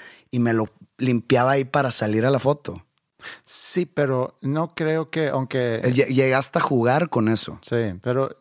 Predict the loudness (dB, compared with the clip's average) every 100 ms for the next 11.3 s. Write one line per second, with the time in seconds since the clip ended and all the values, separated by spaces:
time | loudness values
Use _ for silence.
0 | _ -4 -2 -2 -4 -4 -6 -6 -8 -6
1 | -4 -4 -6 _ _ _ _ _ _ _
2 | -10 -8 -2 -2 0 -2 -2 -2 -4 -2
3 | -4 -2 -2 -2 -2 -2 0 -2 -2 -4
4 | -4 -6 -6 -6 -2 -4 -4 -8 -10 -6
5 | -4 -2 -4 -6 -6 -6 -4 -2 -4 -6
6 | -6 -4 -6 -8 -6 -8 -8 -10 -10 -8
7 | -8 -6 -8 -6 -4 -4 -4 -6 -6 -8
8 | -8 -10 -10 -14 -16 -16 -16 -10 -8 -8
9 | -14 _ -20 _ _ -8 -6 -6 -6 -6
10 | -4 -6 -4 -6 -4 -6 -6 -6 -6 -4
11 | -6 -6